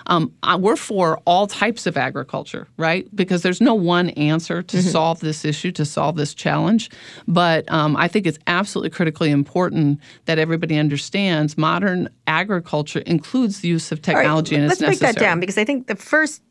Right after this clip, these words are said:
Speaker 2: group of modern agriculture, you remember those movies when all the family farms were dying, the, there were films and things like that. It was that these big combines, these run by robots, were, were taking over all the land, and just that, that was the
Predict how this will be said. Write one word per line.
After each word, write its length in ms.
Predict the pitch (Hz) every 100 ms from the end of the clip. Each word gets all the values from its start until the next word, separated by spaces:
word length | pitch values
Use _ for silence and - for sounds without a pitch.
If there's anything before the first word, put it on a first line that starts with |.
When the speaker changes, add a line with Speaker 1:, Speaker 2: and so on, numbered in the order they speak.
| 196
Speaker 2:
group 300 | 185 190 175
of 120 | 175 165
modern 260 | 156 151
agriculture, 480 | 147 151 160 143 156
you 180 | 160 156
remember 280 | 156 185 180
those 180 | 165 165
movies 300 | 160 160 156
when 80 | 156
all 120 | 147
the 80 | 147
family 380 | - 156 147
farms 340 | 156 156 135 -
were 80 | 147
dying, 400 | 147 139 139 139
the, 140 | 131
there 100 | -
were 180 | - 69 -
films 540 | - 185 160 160 165
and 80 | 151
things 180 | 156 156
like 120 | 156
that. 180 | 151 151 - - -
It 80 | 185
was 240 | 185 170
that 120 | 175
these 180 | 175 160
big 360 | 165 190 180 185
combines, 920 | - 185 180 165 151 147 131 135 143
these 300 | - 139 151 _ -
run 380 | 165 156 160
by 160 | 156 143
robots, 800 | 143 156 151 117 107 - - - -
were, 120 | 156
were 120 | - 165
taking 340 | 185 165 156
over 220 | 147 135
all 340 | - 170 175 170
the 100 | 151
land, 400 | 143 135 139 135
and 160 | 156
just 360 | 143 143 131 - - - - -
that, 260 | 165 160 160
that 200 | 180 175
was 140 | - 175
the 160 | 180